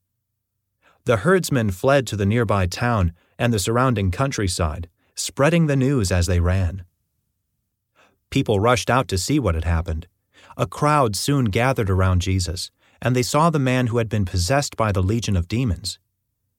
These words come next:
He was sitting there, fully clothed and perfectly sane, and they were all afraid.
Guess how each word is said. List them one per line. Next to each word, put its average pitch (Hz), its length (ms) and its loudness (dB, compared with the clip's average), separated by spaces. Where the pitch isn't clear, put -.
He 175 120 -2
was 156 160 0
sitting 156 300 -2
there, 73 260 -8
fully 196 380 0
clothed 170 580 -2
and 113 200 -2
perfectly 175 460 -2
sane, 120 480 -2
and 101 100 0
they 113 80 2
were 113 180 0
all 123 160 0
afraid. 107 640 -2